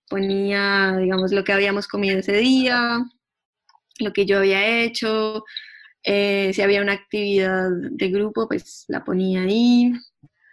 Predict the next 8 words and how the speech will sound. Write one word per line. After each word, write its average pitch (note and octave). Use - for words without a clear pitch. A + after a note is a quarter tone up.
Había A3
unos A3
perritos A#3+
ahí, A#3
entonces -
dibujaba F#3
los F3+
perritos. A#3